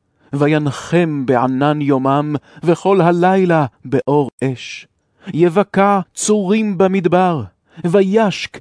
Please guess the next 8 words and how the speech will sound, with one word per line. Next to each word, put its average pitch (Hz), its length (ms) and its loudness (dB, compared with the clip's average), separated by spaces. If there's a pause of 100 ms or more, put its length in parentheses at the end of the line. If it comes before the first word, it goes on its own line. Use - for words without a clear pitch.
(160)
כתהומות 175 720 0
רבה, 139 380 0 (640)
ויוציא 214 460 2
נוזלים 220 440 0
מסלע, 214 640 0 (420)
ויורד 165 800 2
כנהרות 143 880 -2
מים. 117 540 -4